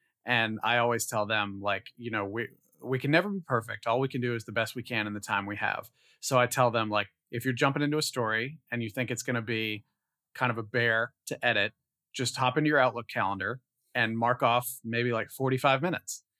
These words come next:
And then when you get about thirty minutes in and realize you have about fifteen left, then you really know what you need to focus on. You know, it he-, it, it really helps you zero in on what the major issues are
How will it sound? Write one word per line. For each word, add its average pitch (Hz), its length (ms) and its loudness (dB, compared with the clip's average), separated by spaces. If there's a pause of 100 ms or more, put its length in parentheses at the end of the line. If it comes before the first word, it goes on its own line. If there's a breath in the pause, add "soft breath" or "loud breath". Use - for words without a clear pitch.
(280)
And 127 200 4
then 110 360 2 (260)
when 123 200 2
you 120 100 2
get 123 200 2 (320)
about 117 260 0
thirty 123 240 2
minutes 113 300 -2
in 139 140 4
and 117 100 0
realize 110 300 2
you 117 60 0
have 107 80 0
about 107 240 -2
fifteen 139 440 -2
left, 101 340 -4 (400)
then 131 400 2
you 127 120 2
really 117 220 2
know 113 160 0
what 107 200 -4
you 117 80 -6
need 110 120 -6
to 107 60 -14
focus 120 380 0
on. - 160 -14 (320)
You 120 120 -4
know, 95 240 -4
it 117 160 -4
he-, 156 260 0
it, 139 60 -2 (200)
it 147 180 0
really 147 360 4
helps 131 260 2
you 127 80 -4
zero 113 400 0
in 107 180 0
on 107 120 -4
what 104 140 -6
the 120 80 -6
major 104 340 -4
issues 104 380 -6
are 98 280 -4